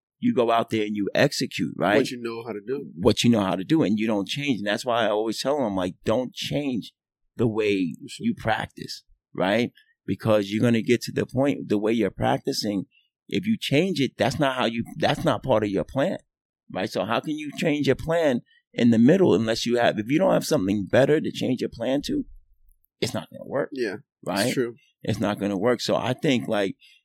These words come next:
Speaker 1: you know, a lot of this is, is mental, and maybe we gotta do some more mental preparation
Speaker 2: Yeah.
Speaker 1: as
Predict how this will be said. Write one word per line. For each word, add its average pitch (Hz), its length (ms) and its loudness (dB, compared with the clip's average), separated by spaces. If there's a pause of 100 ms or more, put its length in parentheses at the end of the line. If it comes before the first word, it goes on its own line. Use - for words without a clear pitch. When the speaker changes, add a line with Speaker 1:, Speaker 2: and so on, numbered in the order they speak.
(120)
Speaker 1:
you 101 100 2
know, 95 320 4
a 92 140 -2
lot 110 260 0
of 131 140 -2
this 123 260 -4
is, 107 380 -4
is 101 280 -2
mental, 117 580 2 (200)
and 104 140 2
maybe 120 200 4
we 127 160 -6
gotta 107 180 4
do 117 180 0
some 95 440 -2
more 104 300 2
mental 110 480 2
preparation 90 880 -2
Speaker 2:
Yeah. - 80 0
Speaker 1:
as 90 160 -2